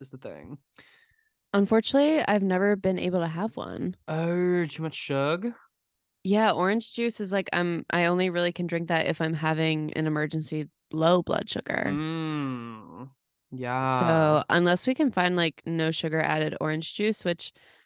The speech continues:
Speaker 2: frankly I would find disgusting.
Speaker 1: A sugar, you
Speaker 2: So
Speaker 1: don't
Speaker 2: I
Speaker 1: like
Speaker 2: don't
Speaker 1: orange
Speaker 2: know.
Speaker 1: juice?
Speaker 2: I mean, like, sure, but what was that?
Speaker 1: It's the
Speaker 2: Whoa.
Speaker 1: light outside my
Speaker 2: Oh, it
Speaker 1: window.
Speaker 2: looked like a orb.
Speaker 1: Yeah.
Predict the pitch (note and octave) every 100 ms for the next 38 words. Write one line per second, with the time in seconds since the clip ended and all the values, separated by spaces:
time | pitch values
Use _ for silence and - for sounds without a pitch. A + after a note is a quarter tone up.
0 | _ - F3 F3+ F#3 G3 F#3 - D#3+ D#3
1 | D3+ D#3 - - C#3 D3+ - G3+ A#3+ C#4+
2 | E4+ _ _ - - - _ _ _ _
3 | - C3+ D3+ C#3+ D3+ D#3 F#3+ F3 F3+ F3
4 | D#3+ D#3 A3+ B3 C4+ - _ _ _ _
5 | _ _ _ _ _ _ _ _ _ _
6 | _ _ _ _ _ _ _ _ _ _
7 | G#3+ A#3 A#3+ A#3 - - - F#3 A3+ A#3
8 | G3 F#3 - - _ _ _ - F#3+ F#3+
9 | F#3 F3 E3 - _ E3+ F3 E3+ G#3+ G#3
10 | C#3 C3+ D3+ C3 B2 - A#2+ B2 F3 G#3
11 | A3+ A#3 G#3+ G3 F3+ E3+ E3+ A#2+ F#3 F#3+
12 | A#3 D4 B3 G#3 F3 - F#3 G#3 G#3+ F#3
13 | F3 F3 C3 B2+ B2+ B2+ B2+